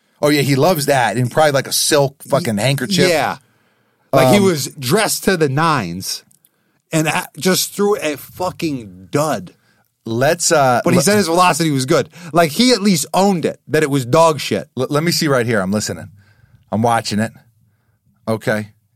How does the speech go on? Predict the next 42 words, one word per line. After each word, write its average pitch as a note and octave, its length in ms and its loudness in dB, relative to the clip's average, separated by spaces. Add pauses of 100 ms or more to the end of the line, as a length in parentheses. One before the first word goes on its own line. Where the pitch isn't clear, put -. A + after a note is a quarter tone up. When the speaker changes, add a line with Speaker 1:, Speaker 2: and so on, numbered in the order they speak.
Speaker 1:
It's - 100 -18
loading B2 380 0
in. A#2 220 -4
Okay, G#2+ 260 -4
of G2+ 100 -4
course, A2 260 -2
we G2+ 100 -4
have G2 200 0
a F#2 80 -4
fifteen-second G2 680 -6
ad. F2+ 260 -6
Speaker 2:
Yeah. A#2+ 260 -2 (480)
Speaker 1:
So, B2+ 520 0 (920)
was D#3 240 2
Speaker 2:
See, D#3+ 80 2
Speaker 1:
his E3 120 2
Speaker 2:
that's E3+ 120 -2
wh-, - 60 -20
that's D#3 200 0
what E3+ 60 2
we're D#3+ 80 2
trying F3 160 2
to E3 100 4
avoid. C#3+ 400 0 (220)
Speaker 1:
Exactly. D#3 600 -2
You, G#2 160 -8
you A#2 120 -8
throw C#3+ 220 0
the B2+ 160 -2
ad C#3 220 2
in C#3+ 120 0
there, C#3 220 2
and C3+ 80 0
it A2+ 80 -4
just, C3 340 -4
it, A#2+ 180 -4
it A#2 180 -4
messes C3 320 -2
up C#3 120 -2
the A#2+ 80 -10
feng C3 200 -2
shui. B2+ 340 -4